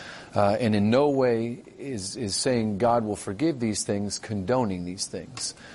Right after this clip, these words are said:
Um, these are, are terrible, but these sins are covered by the power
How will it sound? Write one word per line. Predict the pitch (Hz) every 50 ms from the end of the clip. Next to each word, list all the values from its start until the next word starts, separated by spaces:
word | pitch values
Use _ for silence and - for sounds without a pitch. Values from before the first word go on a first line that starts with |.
| - - -
Um, | 101 98 92 92 92 95 101 104 - - - - - - - - - - - - - - -
these | 120 131 123 110 107 - - 123 110 113 110 110 98 92
are, | 101 98 95 95 - -
are | 107 95
terrible, | - - - - 151 170 175 127 98 85 92 - - - - - - - - - - - - - -
but | 107 101 120 147 135 120 117 - - - - _ - _ _ - - - - - - - - - - - - - - - - -
these | 120 101 113 135 143 139 127
sins | - - - 139 131 127 123 113 110
are | - 123 113 117 110
covered | - - - - 151 147 123 90 101 95 95 95
by | 98 95 98
the | 95 98
power | - - - - 147 151 165 151 110 98 98 104 101